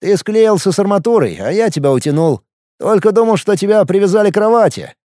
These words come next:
Там вес такой был, что первая веревка порвалась, а она до трех тонн выдерживает". "Брешут", оставил я свое авторитетное мнение.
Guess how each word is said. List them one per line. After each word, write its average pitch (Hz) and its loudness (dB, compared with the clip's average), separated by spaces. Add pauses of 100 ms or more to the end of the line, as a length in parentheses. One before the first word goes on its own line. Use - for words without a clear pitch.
Там 185 -4
вес 202 0
такой 208 0
был, 156 0
что 190 -2
первая 185 0
веревка 175 0
порвалась, 190 0 (300)
а 139 0
она 214 2
до 190 2
трех 202 0
тонн 220 0
выдерживает". 113 -2 (440)
"Брешут", 147 -2 (240)
оставил 135 0
я 143 2
свое 143 0
авторитетное 143 -2
мнение. 82 -6